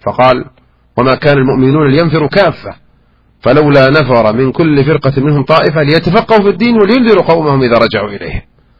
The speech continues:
فأساءوا الظن بربهم، قال: "لو أطعنا الله يعني في هذه الآية لسان حالهم يقول هذا، فتفقهنا ثم ننذر قومنا إذا رجعنا إليه". ما نحصل الخير في أمر الدعوة.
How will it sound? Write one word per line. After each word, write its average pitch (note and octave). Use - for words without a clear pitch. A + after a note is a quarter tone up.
فأساءوا G#3
الظن F3+
بربهم، -
قال: D#3+
"لو D3+
أطعنا D#3+
الله D3
يعني B2
في C3
هذه B2+
الآية C3+
لسان G#3+
حالهم E3
يقول A2+
هذا، -
فتفقهنا D#3+
ثم -
ننذر F3+
قومنا E3+
إذا D3+
رجعنا D#3
إليه". -
ما -
نحصل A#2+
الخير A#2
في C3
أمر C3
الدعوة. G2